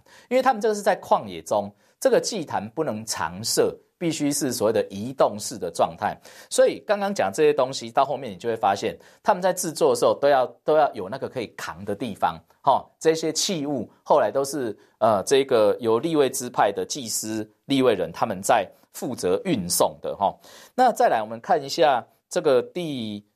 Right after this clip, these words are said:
呃，二十七章的九节以后，他开始详细的去描述，呃，这个外围的这一些，呃，围子啦，或者是柱子啦，或者是卯座啦，这些东西怎么做。那这一些的细节哦，坦白讲，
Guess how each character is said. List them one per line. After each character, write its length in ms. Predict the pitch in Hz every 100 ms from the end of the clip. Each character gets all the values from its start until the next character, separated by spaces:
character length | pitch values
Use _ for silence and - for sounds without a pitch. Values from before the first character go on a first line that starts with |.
| -
呃， 400 | 117 101 95 92
二 100 | -
十 140 | -
七 260 | 120 - 151
章 220 | 147 135
的 80 | 120
九 300 | 92 110 85
节 260 | 85 92 98
以 140 | 82
后， 240 | 120 98 - - -
他 120 | 214
开 200 | 214 233
始 240 | 233 117
详 300 | 87 - 117 156
细 180 | 196
的 120 | 143 104
去 180 | 175
描 300 | 135 107 95
述， 320 | 120 - 127 - - -
呃， 220 | - 135 107
这 120 | 254
个 180 | 170 135 233
外 220 | 277 139 104
围 180 | 101 98
的 120 | 123
这 140 | 123
一 100 | 156
些， 340 | 156 151 147 147 _
呃， 340 | - 120 101 92
围 260 | 120 113 151
子 220 | 170 123
啦， 340 | 107 101 98 -
或 220 | _ 208 156
者 100 | 117
是 160 | 151
柱 300 | - - 156
子 200 | 107 104
啦， 260 | 95 92 95
或 140 | - -
者 80 |
是 160 | 120 156
卯 320 | 123 92 78
座 320 | 85 175 127
啦， 180 | 92 90 - _
这 120 | - 175
些 120 | 165
东 240 | 156 135
西 160 | 143 123
怎 140 | -
么 100 | 80 82
做。 300 | 151 95 - _ _ _
那 100 | 262
这 160 | 254 262
一 60 |
些 180 | 262 240
的 120 | 214
细 280 | 160 - 190
节 240 | 127 98 92
哦， 220 | 92 82
坦 140 | 131 131
白 120 | 151
讲， 200 | 151